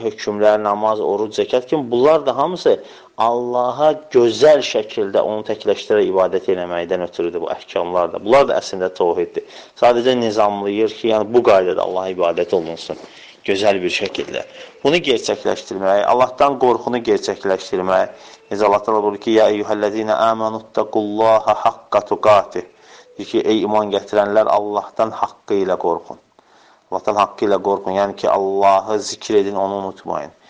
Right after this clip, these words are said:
Ona şükür edin və ona nankorluq etməyin. Yəni, beləcə Allaha haqqı ilə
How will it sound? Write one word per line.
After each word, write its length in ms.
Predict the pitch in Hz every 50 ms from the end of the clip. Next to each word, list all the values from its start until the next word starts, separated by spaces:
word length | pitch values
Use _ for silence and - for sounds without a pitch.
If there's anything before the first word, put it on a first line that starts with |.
| - - _ _ _ -
Ona 200 | 95 98 101 104
şükür 420 | - - - - - - - 107
edin 240 | 107 104 101 104 104
və 120 | 101 98
ona 220 | 92 98 101 101 98
nankorluq 640 | 98 95 92 90 - - 101 92 87 92 92 92 95
etməyin. 420 | 87 - - 87 82 80 78 - _ _ _ _ _ _ _ _ _ _ _ - -
Yəni, 100 | 87 82
beləcə 360 | 87 90 92 92 90 90 107 101
Allaha 500 | - 92 92 90 87 90 92 104 107 110 - - - - _ - - _ _ _ - -
haqqı 400 | - - - _ _ - 113 104 98
ilə 120 | 92 92